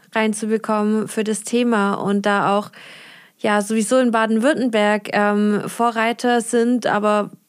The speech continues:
wir wollen ja auch, oder wir haben ja auch den Anspruch, in ganz Europa eine führende Rolle einzunehmen.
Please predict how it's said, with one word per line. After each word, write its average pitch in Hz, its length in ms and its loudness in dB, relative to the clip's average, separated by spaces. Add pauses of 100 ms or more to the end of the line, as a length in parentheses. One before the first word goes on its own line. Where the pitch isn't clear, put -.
wir 202 160 0
wollen 208 280 2
ja 208 320 2
auch, 208 120 -6
oder - 200 -4
wir 202 100 0
haben 208 100 0
ja 202 80 0
auch 202 80 -4
den 208 160 -4
Anspruch, 208 480 -4 (420)
in 214 180 0
ganz 220 340 -2
Europa 233 580 0
eine 208 220 0
führende 214 360 -2
Rolle 202 280 -2
einzunehmen. 208 640 -2